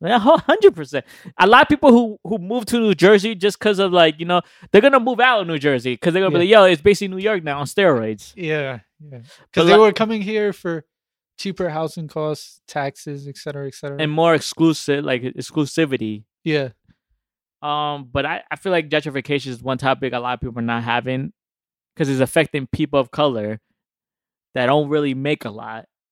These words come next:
Speaker 2: That's fucked up, right? They don't, these corporate companies, a lot of these corporate companies that come here and make these investments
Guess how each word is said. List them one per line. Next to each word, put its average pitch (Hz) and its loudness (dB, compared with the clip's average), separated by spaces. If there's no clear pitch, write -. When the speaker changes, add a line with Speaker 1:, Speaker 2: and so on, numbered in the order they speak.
Speaker 2:
That's 220 -4
fucked - -6
up, 160 -4
right? 170 -8
They 170 -6
don't, 180 -8
these 170 -8
corporate 185 -6
companies, 160 -12
a 160 -18
lot 135 -6
of 156 -6
these 156 -10
corporate 151 -12
companies 143 -12
that 135 -10
come 147 -10
here 139 -12
and 127 -14
make 147 -8
these 151 -8
investments 131 -8